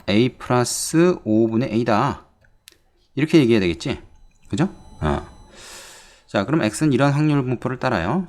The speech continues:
이항 분포를 따른다. 근데 평균이 십팔이래. 그러면 N 곱하기 A 플러스 오분의 A. 얘가 십팔인 거고.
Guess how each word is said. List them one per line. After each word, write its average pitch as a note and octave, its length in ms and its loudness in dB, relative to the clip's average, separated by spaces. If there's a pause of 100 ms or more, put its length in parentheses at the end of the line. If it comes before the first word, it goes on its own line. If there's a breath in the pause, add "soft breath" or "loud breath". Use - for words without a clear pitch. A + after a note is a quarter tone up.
(140)
이항 A2+ 240 2
분포를 G#2 320 -4
따른다. F2 400 -4 (480 loud breath)
근데 F3 420 2
평균이 F3+ 380 2
십팔이래. A#2 520 -4 (140)
그러면 C#3 300 -4
N A#2 300 2
곱하기 B2 680 0 (960 soft breath)
A G#2+ 200 4
플러스 A2 420 -2
오분의 G2+ 680 -2
A. - 240 -8 (720 soft breath)
얘가 A#2 380 0
십팔인 C#3 480 -4
거고. F2+ 360 0